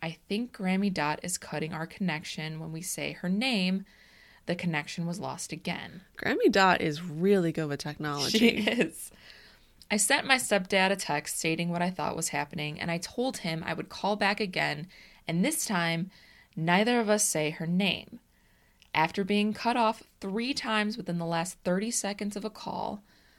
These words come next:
Speaker 1: we carry on a video chat for about fifteen minutes without interruption.
Speaker 2: Wow.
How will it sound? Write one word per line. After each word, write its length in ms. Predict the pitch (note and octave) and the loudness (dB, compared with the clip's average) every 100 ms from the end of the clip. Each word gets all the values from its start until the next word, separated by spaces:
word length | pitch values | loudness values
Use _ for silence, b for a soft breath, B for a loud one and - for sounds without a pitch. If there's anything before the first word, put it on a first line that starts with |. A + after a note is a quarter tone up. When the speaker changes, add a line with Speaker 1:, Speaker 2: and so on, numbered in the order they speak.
| b | b
Speaker 1:
we 140 | F#3+ A#3 | -2 -2
carry 420 | - A#3 A#3+ C4 | -2 -2 0 0
on 240 | G3+ F#3+ | 2 2
a 60 | G3+ | 0
video 340 | F3 F3 D#3 | 0 -2 -2
chat 360 | D3+ - D3+ D3+ | -4 -2 -2 -4
for 240 | - E3 | -6 -6
about 280 | E3 E3 - | -2 -2 -4
fifteen 800 | - - B3 B3 - - C4 B3 | -10 -8 -6 -6 -10 -10 -6 -2
minutes 420 | F#3+ F3+ F#3 - - | 0 0 -2 -6 -12
without 420 | - - D#3+ F3 | -12 -4 -2 -2
interruption. 840 | F3+ E3 E3+ - - - - - | -6 -8 -8 -10 -12 -14 -14 -8
Speaker 2:
Wow. 420 | F#3+ E3+ E3 E3+ | -4 -2 0 -2